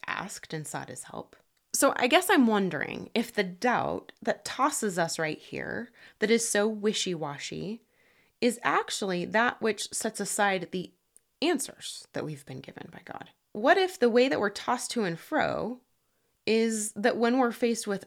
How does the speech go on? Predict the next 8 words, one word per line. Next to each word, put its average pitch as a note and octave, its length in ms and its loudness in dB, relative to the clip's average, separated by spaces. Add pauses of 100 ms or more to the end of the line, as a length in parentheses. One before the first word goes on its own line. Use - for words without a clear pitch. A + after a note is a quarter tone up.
others' G#3 300 2
opinions G#3 480 4
of D#3 100 -2
a D#3+ 60 -6
situation E3 880 -2 (360)
or E3+ 160 2
a D#3+ 60 -2
solution, D3 800 -4